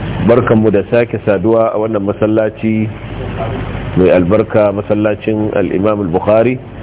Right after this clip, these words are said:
da ke nan Rijiyar Zaki a wannan gari na Kano, a wannan yammaci na Laraba.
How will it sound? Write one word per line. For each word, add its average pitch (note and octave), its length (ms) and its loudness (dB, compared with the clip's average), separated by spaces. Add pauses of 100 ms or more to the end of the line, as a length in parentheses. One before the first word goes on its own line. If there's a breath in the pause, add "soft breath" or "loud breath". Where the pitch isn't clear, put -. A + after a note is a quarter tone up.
(2000)
da F#2+ 80 4
ke F#2 220 2
nan G#2+ 340 2 (400)
Rijiyar G2+ 640 4
Zaki G#2+ 540 2 (640)
a F2 120 4
wannan G#2 220 4
gari F#2 220 2
na G2+ 80 2
Kano, G#2 320 0
a F#2 120 -2
wannan G2+ 240 0
yammaci F#2 400 0
na G#2+ 60 2
Laraba. F#2 420 2